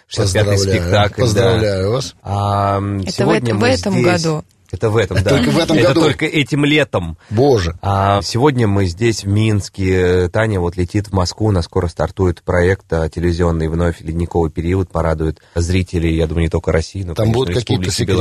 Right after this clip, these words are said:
Speaker 1: Беларусь. Нет никаких секретов. Сейчас формируются пары, начинаются притирки, э, во время тренировочного процесса, ставится программа, так что процесс только начинается. Таня остаётся в Москве, будет ночью тренироваться. Я улетаю дальше в Петербург,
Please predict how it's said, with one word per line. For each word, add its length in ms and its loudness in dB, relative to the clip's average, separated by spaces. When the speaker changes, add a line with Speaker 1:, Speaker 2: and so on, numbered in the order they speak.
Speaker 1:
Беларусь. 280 -2
Нет 320 -4
никаких 360 -4
секретов. 600 -4
Сейчас 380 -4
формируются 640 -2
пары, 520 0
начинаются 880 -2
притирки, 500 -2
э, 600 2
во 100 2
время 260 0
тренировочного 560 -2
процесса, 520 -2
ставится 400 -4
программа, 460 0
так 180 -4
что 140 -14
процесс 440 -4
только 360 0
начинается. 920 0
Таня 240 0
остаётся 380 -4
в 40 -4
Москве, 540 0
будет 300 -2
ночью 280 -2
тренироваться. 600 0
Я 140 4
улетаю 380 0
дальше 380 -2
в 140 -20
Петербург, 640 -2